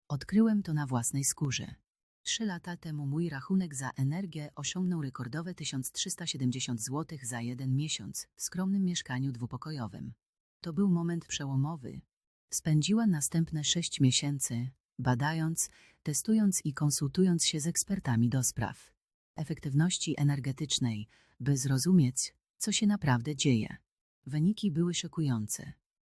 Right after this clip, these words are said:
Pięć konkretnych rodzajów urządzeń i sprzętów odpowiadało za większość marnowanej energii. Po ich wyeliminowaniu mój rachunek spadł do zaledwie czterystu siedemdziesięciu złotych w kolejnym miesiącu.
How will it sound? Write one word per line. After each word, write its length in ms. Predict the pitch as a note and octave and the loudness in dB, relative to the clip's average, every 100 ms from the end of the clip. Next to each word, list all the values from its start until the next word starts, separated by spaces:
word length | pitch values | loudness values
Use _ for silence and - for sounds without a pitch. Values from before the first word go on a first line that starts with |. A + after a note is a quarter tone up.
| _ | _
Pięć 300 | F#3 A3 A#3+ | 0 2 2
konkretnych 560 | - D#3 E3+ D#3+ D#3 C3+ | -2 -2 -4 -4 -4 -2
rodzajów 480 | C3 C#3+ D3+ C#3+ - | -4 -4 -6 -6 -2
urządzeń 560 | C3+ D#3 F3+ F3 F3 D#3+ | -2 0 -2 0 -2 -2
i 80 | B2 | -4
sprzętów 600 | - E3 E3 C3+ A#2+ - | -4 -4 -6 -6 -10 -8
odpowiadało 680 | C3+ - B2+ C3 E3 G3+ | -8 -6 -4 -4 -4 -4
za 160 | E3+ C#3+ | -4 0
większość 560 | B2+ B2+ - E3+ - D#3 | 2 2 0 -4 -4 -4
marnowanej 560 | F3 G3 C#3 A#2 A#2+ D3 | 0 0 0 0 0 0
energii. 580 | D#3 C#3 G#2 F#2 - _ _ _ _ - | -2 -2 -6 -10 -12 _ _ _ _ -8
Po 160 | D3+ | -6
ich 220 | D3 C#3 | -6 -6
wyeliminowaniu 960 | C3+ D#3+ D#3 C#3+ C3+ B2+ D#3+ F#3 A#2 - - _ _ - | -4 -2 0 0 0 0 -2 -2 -4 -8 -16 _ _ 4
mój 180 | D#3+ F#3 | 4 4
rachunek 460 | D#3+ G#3+ G3 F3 | 2 2 2 2
spadł 340 | - E3 E3 D#3 | -2 -2 -2 -2
do 140 | D3 | -2
zaledwie 460 | C3+ C#3+ D#3 D3+ C#3 | -4 -4 -4 -4 -4
czterystu 480 | - C3 D3+ - | -4 -4 -4 -4
siedemdziesięciu 640 | D#3 C3+ C3 B2 - C#3 B2+ | -4 0 -2 0 -2 -2 -2
złotych 460 | B2 C3+ C3+ C#3+ - | -2 -4 -6 -12 -10
w 60 | |
kolejnym 440 | - G3+ A#2 A#2+ C3 | -2 0 2 4 4
miesiącu. 640 | D3 - G#2+ G#2+ - | 2 2 0 0 -4